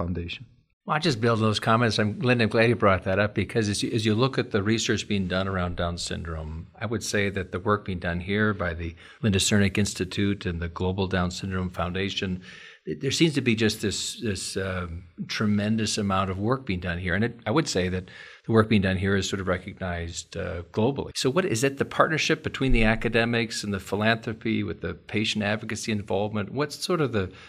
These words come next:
Speaker 2: the special part of, that's come together here to make such great success?
Speaker 1: You got it, Tom. It's the multiple legs of the stool, you know, is,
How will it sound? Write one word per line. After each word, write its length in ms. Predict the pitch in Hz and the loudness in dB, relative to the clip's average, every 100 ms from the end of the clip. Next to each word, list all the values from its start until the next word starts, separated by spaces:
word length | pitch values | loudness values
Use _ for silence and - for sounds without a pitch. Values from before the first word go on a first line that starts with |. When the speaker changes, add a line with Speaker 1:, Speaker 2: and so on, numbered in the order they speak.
| - | -6
Speaker 2:
the 80 | 110 | -2
special 400 | - 135 127 110 | 2 4 4 2
part 400 | - 113 117 107 | 4 6 6 4
of, 220 | - 101 | -2 0
that's 180 | 104 - | -2 -2
come 220 | - 104 | 0 0
together 380 | 92 92 92 98 | 0 -4 -2 -4
here 160 | 101 | -4
to 60 | 98 | -6
make 360 | 90 92 90 - - | -6 -6 -8 -16 -8
such 260 | - 98 | -6 -4
great 200 | - 92 | -2 -4
success? 580 | - 90 78 78 - - _ _ - | -4 -8 -8 -10 -12 -18 _ _ -2
Speaker 1:
You 160 | 135 147 | 2 6
got 260 | 131 123 | 8 6
it, 140 | 113 - | 4 0
Tom. 340 | 104 98 104 - | 0 0 -2 0
It's 260 | 113 110 - - | 0 0 -8 -2
the 120 | 104 | 4
multiple 580 | 110 131 139 139 123 135 | 8 8 8 4 4 8
legs 500 | 123 120 117 - - | 10 10 8 2 -4
of 240 | - 104 | -4 -2
the 80 | 104 | -2
stool, 400 | - - 107 92 | 0 2 4 4
you 80 | 95 | 0
know, 120 | 98 | -2
is, 300 | - 107 - | -2 -4 -6